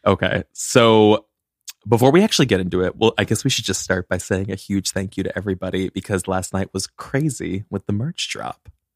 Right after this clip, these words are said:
Should we say thank you?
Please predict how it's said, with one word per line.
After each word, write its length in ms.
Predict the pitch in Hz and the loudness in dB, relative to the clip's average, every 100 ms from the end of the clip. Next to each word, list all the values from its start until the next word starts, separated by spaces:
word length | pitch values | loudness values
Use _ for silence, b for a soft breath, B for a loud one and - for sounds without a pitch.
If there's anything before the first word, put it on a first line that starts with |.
| _ _ _ _ _ | _ _ _ _ _
Should 240 | - - - - | -2 -2 -2 -4
we 100 | 135 | -4
say 320 | - 117 98 | 0 2 2
thank 480 | - 147 117 101 - | 0 0 0 -2 -2
you? 480 | 143 208 107 80 | 0 0 -2 -4